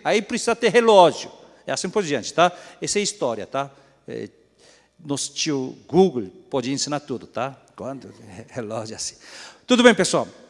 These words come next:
Esse tempo chama tempo cronológico. Então, a gente vive tempo de Deus, cro-, é, kairos,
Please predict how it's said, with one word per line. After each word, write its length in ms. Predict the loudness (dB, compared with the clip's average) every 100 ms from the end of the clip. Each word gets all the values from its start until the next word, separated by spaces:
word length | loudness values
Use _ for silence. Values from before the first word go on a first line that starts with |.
| -18 -2
Esse 360 | 4 4 4
tempo 240 | 2 0 0
chama 240 | -2 -2
tempo 340 | 0 0 0 -6
cronológico. 760 | -2 0 0 0 -2 -2 -6
Então, 440 | -2 0 -2 -4 -16 _ _ -4
a 120 | -2
gente 300 | 0 -2 -2
vive 340 | -2 -2 -2 -6
tempo 520 | -6 -4 -4 -6 -10
de 160 | -10 -10
Deus, 420 | -6 -6 -6 -12
cro-, 320 | -14 -14 -14 _ -18
é, 460 | -12 -10 -8 -12 -8
kairos, 760 | -6 -4 -4 -6 -8 -12 _